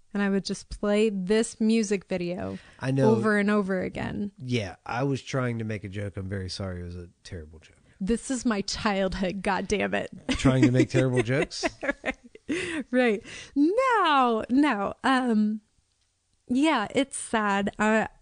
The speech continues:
Speaker 1: I have been bringing in some sad songs, but, you know, it's important.
Speaker 2: Yeah, it's not, it's,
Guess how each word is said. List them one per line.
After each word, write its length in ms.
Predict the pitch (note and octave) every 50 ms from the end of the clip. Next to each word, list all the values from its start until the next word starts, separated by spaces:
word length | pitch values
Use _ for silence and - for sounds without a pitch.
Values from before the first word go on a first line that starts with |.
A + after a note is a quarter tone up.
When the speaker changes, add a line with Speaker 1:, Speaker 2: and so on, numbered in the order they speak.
| - - - _ - - _
Speaker 1:
I 100 | A#3 A#3 A#3+ A#3+ B3+ B3
have 420 | A#3 B3 A#3+ A#3 A#3+ A3+ - _
been 260 | - A3 A3 G#3+ G#3+
bringing 320 | G3+ G#3+ G#3 G3+ G3+ G3+ G3
in 160 | F#3+ G3 G3
some 280 | - - G#3 G3 G3 F#3+
sad 380 | - - G3+ F#3 F#3+ F#3+ F3+ -
songs, 640 | - - G3 F#3 F#3 F#3+ G3 G3 G#3+ - - - - -
but, 300 | - - - A#3+ - - _ - - _ _ _ _ _
you 60 | - A3+
know, 200 | A3 G3+ G3 G3
it's 180 | G#3 G#3+ - -
important. 600 | A3 A3 - - F#3 F#3 - G#3+ G3 F#3+ F#3+ G3 _ _ _ _ _ _ _ _
Speaker 2:
Yeah, 200 | - F#3+ G3 F#3+
it's 200 | G3 F#3 - -
not, 240 | D4+ C#4+ B3 - _ _ _ _ - _ _ _ _ _ _
it's, 240 | G#3+ G3 E3+ -